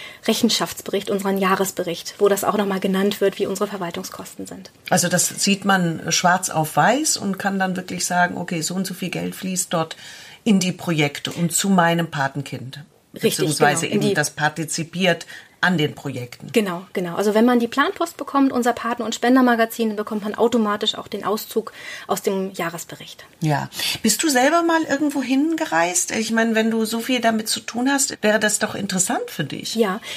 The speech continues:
Speaker 1: ich hatte glücklicherweise mal die Möglichkeit. Also wir waren in Simbabwe vor einigen Jahren und konnten da auch die Patenkind-Familien kennenlernen und auch die Projekte.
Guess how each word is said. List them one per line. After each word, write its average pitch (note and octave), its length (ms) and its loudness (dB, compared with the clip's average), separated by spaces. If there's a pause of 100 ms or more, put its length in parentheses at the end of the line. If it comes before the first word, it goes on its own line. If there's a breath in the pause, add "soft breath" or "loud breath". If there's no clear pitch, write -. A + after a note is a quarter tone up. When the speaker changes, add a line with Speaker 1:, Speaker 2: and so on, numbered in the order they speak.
(100)
Speaker 1:
ich - 160 -2
hatte C#4+ 220 4
glücklicherweise C#4+ 640 2
mal A#3 120 4
die A#3 80 4
Möglichkeit. D#4 800 0
Also A#3 240 0
wir A#3 160 4
waren A#3+ 260 4
in A3+ 340 2
Simbabwe A3 520 0
vor C4 160 0
einigen C4+ 320 4
Jahren C4+ 240 0 (540 loud breath)
und A#3 140 2
konnten B3+ 320 4
da A#3+ 140 4
auch A3 80 -4
die A#3+ 120 -6
Patenkind-Familien G#3 1400 2
kennenlernen F#3 580 0
und G3+ 60 -2
auch - 120 -2
die A#3+ 80 2
Projekte. F#3+ 500 -2